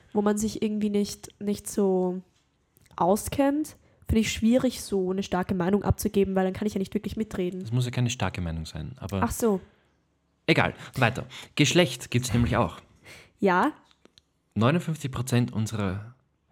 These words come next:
Speaker 2: HörerInnen sind weiblich.
Speaker 1: Ja.
Speaker 2: Siebenunddreißig Prozent männlich. Zwei Prozent divers.
Speaker 1: Mhm.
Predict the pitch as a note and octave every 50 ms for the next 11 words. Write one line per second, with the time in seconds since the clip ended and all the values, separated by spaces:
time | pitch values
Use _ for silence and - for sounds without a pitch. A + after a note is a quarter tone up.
0 | - - F#2 F#2 F#2+ G2 G#2+ A2 G#2+ G#2+ A2 B2 - - - G2 G2+ A2 B2+ D3+
1 | F3+ F#3+ - - _ _ _ - - - E2+ - E2 D#2 - - A2+ E3+ - -
2 | - _ _ _ _ _ - A3+ G#3+ G3+ F#3 F#3 F3+ G3+ B3+ D4 - - G3+ G#3
3 | A2+ G#2+ G2+ G2 - F2+ F2 E2+ - F2+ F2+ - - G#2 - - - D#2+ D#2+ B1+
4 | B1+ - C2+ D2 D#2 D#2+ F2+ A2 C3 E3 - - - _ _ _ _ _ _ _
5 | _ _ - _ _ _ - - - F#2+ B2 C3+ - D3+ - - - B2 A#2+ A#2
6 | - - F#2+ E2 D#2+ E2+ D#2+ F2 C3 G#3 - - - - A3 G#3 G3 G3+ G3 F#3+
7 | A3 D#4